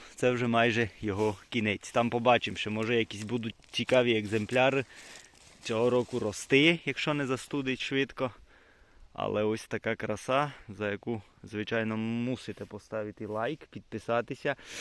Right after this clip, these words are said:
Друзі, витрачав купу часу на ось такий похід, тому що зараз мені доведеться три-чотири години проходити, щоб знайти декілька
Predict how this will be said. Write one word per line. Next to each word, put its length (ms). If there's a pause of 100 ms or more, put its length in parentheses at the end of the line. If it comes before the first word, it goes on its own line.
(200)
Друзі, 340
витрачав 800
купу 340
часу 400
на 140
ось 180
такий 280
похід, 460
тому 200
що 160
зараз 320
мені 180
доведеться 460
три-чотири 480
години 320
проходити, 500
щоб 200
знайти 340 (1200)
декілька 640